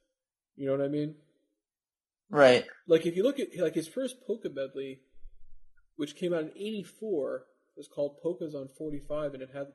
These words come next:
Speaker 1: it had, like "Sex on the Water" and Hey Jude, In-A-Gadda-Da-Vida. He would just sort of, he would just, Every Breath You Take, Should I Stay or Should I Go, My Generation.
Speaker 2: Oh, that's right. That's right. I have, I,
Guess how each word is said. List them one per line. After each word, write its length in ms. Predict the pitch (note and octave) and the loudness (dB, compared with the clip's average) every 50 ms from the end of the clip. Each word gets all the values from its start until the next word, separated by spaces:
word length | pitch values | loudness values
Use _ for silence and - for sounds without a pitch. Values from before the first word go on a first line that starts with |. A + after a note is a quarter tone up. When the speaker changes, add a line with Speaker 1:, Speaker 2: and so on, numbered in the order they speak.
| - D3 | -12 -12
Speaker 1:
it 260 | D3 - - C#3+ C#3 | -12 -12 -12 -8 -4
had, 200 | D3+ D#3 D3+ - | -4 -4 -4 -4
like 200 | C#3 B2+ B2 - - _ _ _ _ _ _ _ _ _ | -8 -8 -8 -12 -20 _ _ _ _ _ _ _ _ _
"Sex 360 | - - - D#3+ D3 - - | -18 -6 -2 -2 -2 0 -2
on 120 | D#3 C#3+ C#3 | -4 -4 -4
the 60 | C3+ | -4
Water" 520 | C3+ D3 D#3 D#3+ D#3+ E3 D#3+ D#3+ D#3+ D#3 C#3+ | -4 -2 0 0 0 0 0 0 0 0 -2
and 100 | C3+ C3+ - | -4 -8 -10
Hey 180 | - D3 D3+ D#3 | -6 -6 -4 -4
Jude, 640 | D3 C3 C3 C3+ C#3 C#3+ D3 D3 D3+ D#3 D#3 D#3 - - _ _ _ _ _ _ _ _ _ - | -6 -8 -6 -2 2 2 4 4 4 2 2 -2 -8 -16 _ _ _ _ _ _ _ _ _ -8
In-A-Gadda-Da-Vida. 960 | D3+ D3 D#3 D3 D3+ C#3 C#3 D3 D3+ C#3+ C#3 C3 B2+ C3 C#3 C#3 D3 D3 C3+ C#3 | -4 -4 -4 0 2 2 2 2 0 0 -2 -6 -6 -6 -6 -4 -4 -4 -4 -4
He 80 | D3 | -6
would 100 | D#3 D#3 | -6 -8
just 120 | D#3+ - - | -10 -12 -10
sort 120 | E3 C#3+ | -10 -10
of, 120 | C3 C3 - _ _ | -10 -12 -16 _ _
he 80 | - E3+ | -12 -12
would 80 | D#3 | -10
just, 240 | D3+ C#3+ - - - _ _ _ - | -10 -10 -12 -12 -20 _ _ _ -8
Every 220 | D3 D3 D3+ C#3 | -4 -2 -2 -2
Breath 300 | C3+ C#3+ C3+ C#3 - - | 0 2 0 0 0 -2
You 80 | E3 D#3+ | -10 -8
Take, 400 | - E3+ E3 E3+ E3+ E3+ - - _ _ _ _ _ _ | -2 0 0 0 0 -6 -10 -20 _ _ _ _ _ _
Should 200 | - - D#3 D3 | -18 -8 -6 -6
I 40 | C#3 | -6
Stay 180 | C#3+ D3 D3 D3 | -6 -4 -4 -4
or 80 | C#3 | -4
Should 140 | C#3+ - C#3+ | -6 -6 -10
I 140 | C3+ C3 C3 | -10 -8 -6
Go, 320 | C3 C3+ C3+ D3 D#3+ E3+ - _ _ _ _ _ _ _ _ _ _ - | -4 -4 -4 -4 -6 -10 -16 _ _ _ _ _ _ _ _ _ _ -8
My 200 | C3+ C3 C#3+ C#3+ | -4 -2 -2 -2
Generation. 640 | C#3 C3+ C3+ C3 C3 B2+ C3+ C3+ - E3 D#3+ E3 E3+ _ _ _ - | -2 -4 -4 -4 -6 -6 -8 -8 -10 -12 -14 -14 -18 _ _ _ 4
Speaker 2:
Oh, 80 | E3 F3 | 6 6
that's 220 | F3+ F3 - - | 6 6 4 -2
right. 500 | - D#3 F3+ G3+ A3 A3+ G#3+ D#3+ C#3 - | 2 6 10 12 12 12 12 10 8 4
That's 200 | - C#3 - - | 2 -4 0 8
right. 140 | G#3 G3 F3 | 10 10 12
I 60 | D3 | 12
have, 500 | C#3+ C#3 D#3+ D#3+ D#3+ D3 D3 C#3+ - - - - - - | 10 8 8 10 10 10 10 8 2 -8 -16 -12 0 2
I, 160 | B2+ C#3 | 4 4